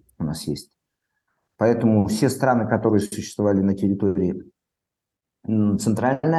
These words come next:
Азии, я возьму так побольше, да, Центральная Азия, плюс Монголия, плюс, э, даже суар, плюс Иран, то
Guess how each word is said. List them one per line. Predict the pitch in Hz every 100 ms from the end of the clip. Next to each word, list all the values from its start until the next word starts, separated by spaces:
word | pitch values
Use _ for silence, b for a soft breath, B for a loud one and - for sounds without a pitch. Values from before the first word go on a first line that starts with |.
| 160
Азии, | 151 180 180 - _ _ _ _ _
я | 117 117 95 95
возьму | 107 104 143
так | 123 - -
побольше, | - 120 123 - 101
да, | 135
Центральная | - 107 113 110 110
Азия, | 170 143 98
плюс | - 110 101
Монголия, | 98 117 175 160 95
плюс, | - 113 110 B B B _ -
э, | 82 85
даже | 101 92 95
суар, | - 104 123 160 135 - -
плюс | 110 120 120
Иран, | 113 104 147 196 185 - _ _ _ _ _ _ _ _ _ _ -
то | 120 123 117 113 110 110 -